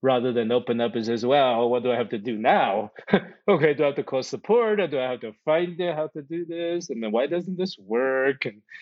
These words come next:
uh, and, and all that. So, yeah, it's just a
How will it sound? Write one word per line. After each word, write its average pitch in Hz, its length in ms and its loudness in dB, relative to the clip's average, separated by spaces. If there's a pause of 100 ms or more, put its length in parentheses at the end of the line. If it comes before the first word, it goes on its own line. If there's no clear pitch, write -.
(320)
uh, - 40 4
and, 120 680 2
and 113 180 -2
all 113 220 2
that. 110 380 2
So, 107 520 0 (840)
yeah, 196 220 4
it's 160 200 -2
just - 280 0
a 104 360 2